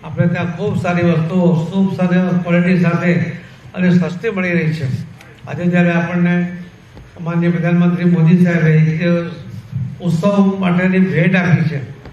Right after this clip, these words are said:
અલગ જે તહેવારો હતા એની અંદર એમણે જે જી એસ ટી ઘટાડીને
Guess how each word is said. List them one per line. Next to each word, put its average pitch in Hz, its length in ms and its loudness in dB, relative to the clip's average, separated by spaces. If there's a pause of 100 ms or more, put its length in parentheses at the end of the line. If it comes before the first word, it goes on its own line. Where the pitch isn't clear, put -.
(240)
અલગ 180 320 0
જે 180 60 6
તહેવારો 180 520 2
હતા 170 340 0 (440)
એની 165 180 -4
અંદર 180 560 2 (440)
એમણે 180 480 0
જે - 0 -
જી 175 200 0
એસ 190 200 2
ટી 202 100 -2
ઘટાડીને 180 800 2